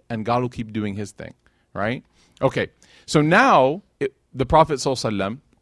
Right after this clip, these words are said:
two thousand years later, is born. And there's a lot of stuff that happens in between, but again, this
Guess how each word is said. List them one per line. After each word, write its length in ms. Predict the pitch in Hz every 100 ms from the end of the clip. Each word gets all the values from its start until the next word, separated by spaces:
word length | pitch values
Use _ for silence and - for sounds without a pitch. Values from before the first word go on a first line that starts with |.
| _ _ _ - -
two 140 | 160
thousand 300 | 165 143 131
years 180 | 123 110
later, 360 | 101 92 98 147 _ -
is 140 | 104
born. 380 | 107 107 85 80 -
And 140 | 110
there's 100 | 107
a 60 | 101
lot 260 | 101 113 113
of 60 |
stuff 180 | - 113
that 80 | 110
happens 280 | 104 104 92
in 60 |
between, 320 | 90 - 123
but 120 | 120 104
again, 220 | 101 95
this 260 | 120 -